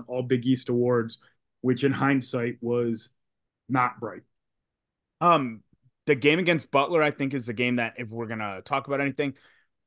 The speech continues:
Speaker 2: um, few things that I noticed about that game,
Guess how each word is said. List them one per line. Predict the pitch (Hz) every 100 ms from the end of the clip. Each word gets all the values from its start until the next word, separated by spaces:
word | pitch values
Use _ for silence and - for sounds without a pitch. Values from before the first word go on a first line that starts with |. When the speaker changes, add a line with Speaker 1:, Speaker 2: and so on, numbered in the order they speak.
| _ -
Speaker 2:
um, | 143 135 127 120 110 107 _ -
few | 220
things | 190 175
that | 160
I | 147
noticed | 139 131 135 147
about | 131
that | 139 131
game, | 143 131